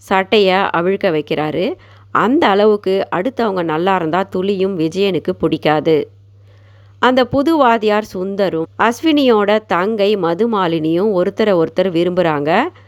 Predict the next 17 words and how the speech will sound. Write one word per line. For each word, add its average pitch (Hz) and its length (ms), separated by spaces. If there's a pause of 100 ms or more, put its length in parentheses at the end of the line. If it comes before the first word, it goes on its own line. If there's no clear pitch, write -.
(280)
அவங்க 285 380
விரும்புறத 202 800 (280)
பார்த்துடுறாரு 180 800
விஜயன். 160 580 (380)
விஜயனுக்கு 202 540
சுத்தமா 196 580
பொறுக்கல. 175 440 (440)
தனக்கு 196 460
கீழே 247 380
வேலை 180 420
செய்யற 185 320
வாத்தியாருக்கு 160 1080 (380)
இவ்வளவு 208 520
அழகான, 196 600
இளமையான 190 880
தன்னுடைய 175 580
மச்சினிச்சிய 165 1040